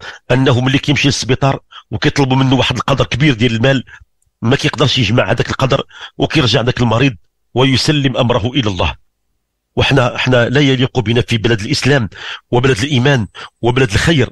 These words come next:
راه عندنا الخير كتير، كتير، كتير، كتير بزاف. خصنا لابد نعيد النظر في هذه السياسات، نديروا سياسة اجتماعية كما أرادها صاحب الجلالة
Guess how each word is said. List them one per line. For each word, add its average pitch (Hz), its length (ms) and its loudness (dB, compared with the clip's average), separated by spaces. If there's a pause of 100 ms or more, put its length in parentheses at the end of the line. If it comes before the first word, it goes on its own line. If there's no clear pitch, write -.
راه 117 100 0
عندنا 107 180 0
الخير 139 220 0
كتير، 160 480 2
كتير، 160 260 0
كتير، - 220 -2
كتير - 240 -2
بزاف. 104 280 0 (800)
خصنا - 240 -2 (120)
لابد 127 480 0 (340)
نعيد 117 600 0
النظر 123 340 2
في - 120 -2
هذه 117 100 2
السياسات، 120 560 0 (440)
نديروا 131 220 2
سياسة 131 400 0
اجتماعية 131 460 0
كما 190 340 0
أرادها 127 400 0 (260)
صاحب - 420 0
الجلالة 117 480 2